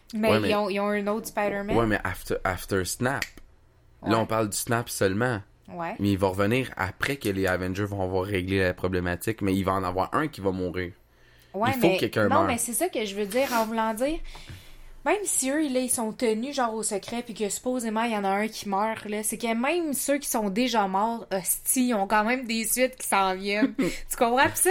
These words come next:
Speaker 1: c'est le bug mental que j'ai, là. Fait que
Speaker 2: Moi, je
Speaker 1: moi,
Speaker 2: pense
Speaker 1: je me dis, tout est possible, puis c'est ça qui me frustre.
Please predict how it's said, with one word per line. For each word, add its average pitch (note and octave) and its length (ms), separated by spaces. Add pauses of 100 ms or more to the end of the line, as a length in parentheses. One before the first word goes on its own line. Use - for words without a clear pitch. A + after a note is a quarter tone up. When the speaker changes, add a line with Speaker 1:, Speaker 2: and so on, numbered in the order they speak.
Speaker 1:
c'est D#4+ 140
le A#3 80
bug B3+ 400
mental A#3 560
que G3+ 240
j'ai, A3+ 320
là. A3 200
Fait G#3+ 200
que G#3+ 60 (120)
Speaker 2:
Moi, - 80
je - 80
Speaker 1:
moi, C#4 100
Speaker 2:
pense G#3+ 140
Speaker 1:
je - 60
me - 40
dis, - 160
tout F4 220
est B3+ 80
possible, B3 440
puis - 100
c'est G#3 100
ça A#3 140
qui A3 160
me F3+ 80
frustre. G3+ 400